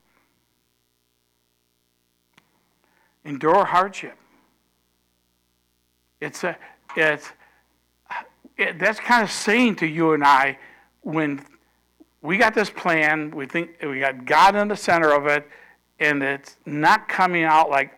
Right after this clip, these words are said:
our plan. Things just aren't working out like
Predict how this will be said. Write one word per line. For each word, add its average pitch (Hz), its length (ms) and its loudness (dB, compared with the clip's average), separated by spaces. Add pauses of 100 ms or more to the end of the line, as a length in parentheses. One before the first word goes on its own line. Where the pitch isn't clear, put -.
our 151 220 6
plan. - 540 -12 (760)
Things 214 300 0
just 214 240 0
aren't 196 240 4
working 170 600 2
out 135 400 6 (420)
like 151 320 0